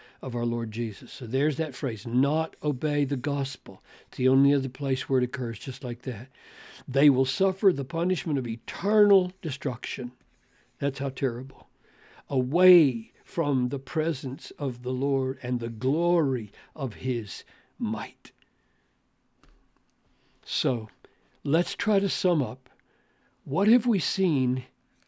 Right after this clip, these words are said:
under this argument? This is an argument for how to help us glorify God in our suffering as a Christian and not be ashamed. And we already looked at how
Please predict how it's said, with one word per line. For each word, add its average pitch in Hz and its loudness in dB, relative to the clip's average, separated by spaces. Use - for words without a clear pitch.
under 165 2
this 151 -2
argument? 117 -4
This 165 0
is 214 4
an 247 4
argument 131 0
for 151 -2
how 185 0
to 151 -10
help 233 -2
us 131 -8
glorify 196 4
God 139 -2
in 214 8
our 190 4
suffering 143 -2
as 180 4
a 190 -2
Christian 131 -2
and 139 4
not 139 -2
be 131 0
ashamed. 131 -4
And 131 -2
we 139 2
already 208 6
looked 202 2
at 156 -10
how 147 -4